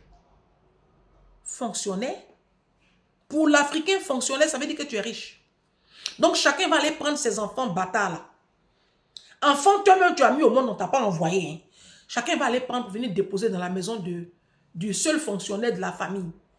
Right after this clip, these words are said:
Et tu vas voir le, le monsieur.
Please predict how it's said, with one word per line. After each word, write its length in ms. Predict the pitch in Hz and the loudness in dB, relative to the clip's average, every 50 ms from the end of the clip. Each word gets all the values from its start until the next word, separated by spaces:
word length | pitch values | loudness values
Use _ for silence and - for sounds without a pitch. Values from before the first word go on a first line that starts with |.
| _ _ _ _ _ _ - | _ _ _ _ _ _ -2
Et 120 | 330 349 | -2 0
tu 100 | 339 - | 0 0
vas 140 | 302 359 381 | 2 2 2
voir 420 | 370 240 269 302 330 330 339 - - | 2 2 0 0 0 0 0 -2 -4
le, 160 | 247 254 247 - - _ - | -4 -6 -6 -8 -14 _ -12
le 120 | 254 262 254 | -10 -8 -6
monsieur. 520 | 254 262 269 262 - 311 311 254 - - | -6 -4 -4 -4 -2 -2 -2 -2 -2 -6